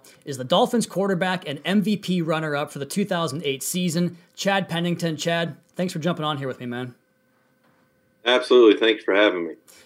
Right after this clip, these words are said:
Speaker 1: First off, I gotta ask you, because it's kind of a crazy time right now. Everything's kind of up in the air, sports and, and otherwise. How you doing? How's the family? You guys staying safe during the shelter in place?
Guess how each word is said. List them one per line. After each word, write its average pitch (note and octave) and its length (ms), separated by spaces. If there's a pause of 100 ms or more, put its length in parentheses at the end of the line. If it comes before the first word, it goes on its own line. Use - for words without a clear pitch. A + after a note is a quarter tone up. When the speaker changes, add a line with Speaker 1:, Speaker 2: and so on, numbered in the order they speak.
Speaker 1:
First A#3+ 280
off, D3+ 240
I D#3 80
gotta F#3+ 200
ask E3 280
you, C#3 80
because C#3 320
it's C#3+ 100
kind E3+ 180
of E3+ 80
a D#3 60
crazy D#3+ 340
time D#3 320
right D3+ 140
now. D3 180
Everything's C#3+ 600
kind D3+ 200
of C#3+ 80
up D3+ 140
in D3+ 80
the D3 160
air, D#3 220
sports D#3+ 540
and, C#3 140
and C3+ 120
otherwise. C#3 580 (240)
How G3+ 140
you A3 120
doing? F#3 380
How's F3+ 240
the F#3+ 80
family? E3+ 440
You D3 100
guys E3 180
staying E3 280
safe D#3+ 340
during D3+ 180
the C#3+ 80
shelter D#3 380
in C#3+ 80
place? D#3 460